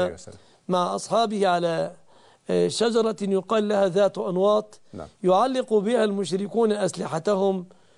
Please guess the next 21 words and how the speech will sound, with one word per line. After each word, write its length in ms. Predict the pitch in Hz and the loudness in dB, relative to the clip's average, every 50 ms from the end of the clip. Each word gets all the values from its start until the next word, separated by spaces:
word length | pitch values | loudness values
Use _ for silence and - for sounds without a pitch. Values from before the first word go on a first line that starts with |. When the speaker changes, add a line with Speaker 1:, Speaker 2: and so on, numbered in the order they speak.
| _ _ _ _ - | _ _ _ _ -2
Speaker 2:
وملابسهم، 1200 | 180 180 180 180 175 170 170 170 170 175 202 208 196 180 180 208 - - 190 180 185 196 196 196 185 - _ _ _ _ _ _ _ _ _ | 2 4 4 4 4 2 0 -2 0 0 2 2 2 2 0 -2 -4 -2 -2 0 2 2 0 0 -4 -12 _ _ _ _ _ _ _ _ _
ف-، 140 | - - 175 | -6 0 2
ويتعبدون 1400 | 180 180 185 233 240 208 240 247 247 254 254 254 269 247 220 - 233 247 240 220 202 240 233 302 302 269 240 214 - | 4 4 4 2 2 2 2 2 2 2 2 2 2 2 0 0 0 0 0 2 0 0 2 2 0 2 2 0 0
تحتها 400 | 185 147 151 - 220 202 170 151 | -4 -6 -4 -2 0 0 0 0
ببعض. 280 | 156 165 170 - - 139 - _ _ - - - | -2 -4 -6 -6 -6 -10 -18 _ _ -20 -18 -14
Speaker 1:
مم. 100 | 123 110 | -12 -4
Speaker 2:
قالوا: 320 | 107 226 247 254 254 240 233 | 0 2 2 2 2 4 4
"يا 180 | 285 294 269 | 4 4 4
رسول 380 | 233 214 180 - - 185 190 185 | 4 0 -2 -2 0 2 2 4
الله، 360 | 175 175 185 190 202 190 - - - _ _ _ _ _ _ - | 2 2 0 0 0 -2 -4 -6 -14 _ _ _ _ _ _ -2
اجعل 380 | 330 269 277 262 247 233 233 | 0 2 2 2 2 2 2
لنا 280 | 254 269 254 254 226 214 | 2 2 2 2 2 2
ذات 380 | 196 214 247 277 285 233 - | 4 4 2 2 2 0 0
أنواط 680 | - - 240 226 220 220 220 220 233 240 233 - - - - - - _ | 0 0 2 4 4 4 4 4 2 2 0 -4 -12 -20 -20 -20 -20 _
كما 280 | - 208 226 220 214 202 | 0 0 2 4 4 2
لهم 400 | 208 226 208 214 226 220 196 185 - - - - - - | 2 2 2 2 2 0 -2 -4 -10 -18 -20 -18 -10 -8
Speaker 1:
مم. 180 | 117 113 107 113 | -6 -6 -6 0
Speaker 2:
ذات 220 | 156 190 226 240 | 2 2 2 2
Speaker 1:
ذات 100 | - 220 | 2 2
Speaker 2:
أنواط." 120 | 247 247 | 2 2
Speaker 1:
أنواط. 480 | 220 226 247 277 262 208 185 - - | 2 4 4 4 4 2 0 -4 -10